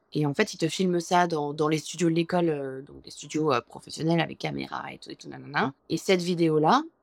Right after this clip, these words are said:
ils la montent et après, ils te la donnent. Donc, elle est pour toi, pour pouvoir postuler.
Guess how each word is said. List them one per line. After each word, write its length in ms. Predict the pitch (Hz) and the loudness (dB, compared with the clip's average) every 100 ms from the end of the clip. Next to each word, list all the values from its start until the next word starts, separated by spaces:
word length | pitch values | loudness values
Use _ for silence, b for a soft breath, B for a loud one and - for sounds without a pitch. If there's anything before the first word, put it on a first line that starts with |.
| _ _ _ | _ _ _
ils 220 | 165 151 139 | -6 -2 2
la 120 | 139 | 2
montent 500 | 156 220 269 - - _ _ _ - | 4 4 2 -2 -16 _ _ _ -4
et 200 | 147 139 | 0 0
après, 520 | - - 190 233 - - | -2 0 2 2 -2 -6
ils 200 | - 165 | -2 -2
te 120 | - | 2
la 300 | 170 156 156 | 2 4 4
donnent. 300 | 156 165 151 | 4 4 2
Donc, 140 | 143 139 | -2 0
elle 120 | 143 | 0
est 40 | |
pour 180 | 147 143 | 0 -6
toi, 320 | - 175 156 - _ _ | -2 0 0 -4 _ _
pour 120 | - | -8
pouvoir 160 | 156 151 | -2 -2
postuler. 460 | - - 156 - | -4 -8 -4 -4